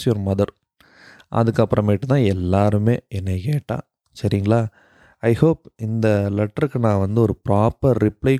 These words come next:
கொடுத்துருக்குறேன்னு நினைக்கிறேன். நீங்களும் இந்த மாதிரி Tell a Secret-ல நிறைய எழுதி அனுப்புங்க.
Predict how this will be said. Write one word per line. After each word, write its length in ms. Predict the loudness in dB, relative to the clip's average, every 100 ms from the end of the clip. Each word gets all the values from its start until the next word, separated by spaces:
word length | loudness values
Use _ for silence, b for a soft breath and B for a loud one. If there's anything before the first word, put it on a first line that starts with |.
| -2
கொடுத்துருக்குறேன்னு 600 | -6 -4 -4 -2 0 0
நினைக்கிறேன். 760 | 0 0 -2 -2 -2 -2 -2 -6 _ _ _ _ _ _ _ _ _ _
நீங்களும் 420 | -2 2 2 2 2
இந்த 220 | 2 0
மாதிரி 380 | 2 2 2 2
Tell 140 | 2
a 60 | 0 0
Secret-ல 500 | 0 0 0 -2 -2
நிறைய 300 | -2 0 0
எழுதி 340 | 0 2 0
அனுப்புங்க. 500 | -2 -2 -2 0